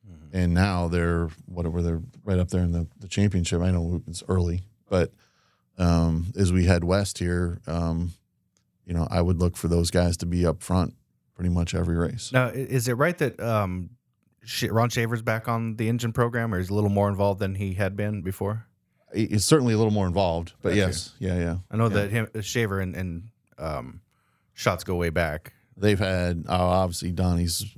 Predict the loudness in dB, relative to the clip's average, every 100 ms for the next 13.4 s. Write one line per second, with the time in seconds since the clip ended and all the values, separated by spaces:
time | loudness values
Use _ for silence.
0 | -16 -12 0 2 2 2 0 -2 -2 -2
1 | 0 0 0 0 -2 -2 -2 0 2 2
2 | 4 4 4 4 4 4 4 4 4 2
3 | 2 4 4 4 4 4 4 2 2 2
4 | 2 0 2 2 2 0 -2 -4 -6 -2
5 | 0 0 0 -2 -2 0 0 -2 -8 _
6 | _ _ 0 2 2 2 0 -4 -2 0
7 | 0 -2 -8 -4 -2 0 0 0 0 0
8 | 0 0 0 0 -2 -2 0 0 0 -2
9 | -6 -4 -6 -6 0 0 2 2 4 2
10 | 0 0 2 2 2 2 0 2 0 2
11 | 2 0 0 2 2 2 2 0 -2 -6
12 | -8 _ _ _ 2 4 4 4 2 -2
13 | -6 _ _ -10